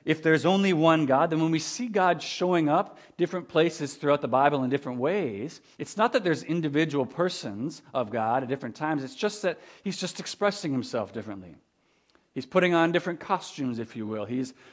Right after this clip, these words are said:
having different modes that he expresses himself in. Now again, even though this was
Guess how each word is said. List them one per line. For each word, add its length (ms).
having 320
different 260
modes 640
that 120
he 100
expresses 540
himself 440
in. 120
Now 60
again, 400
even 240
though 220
this 260
was 260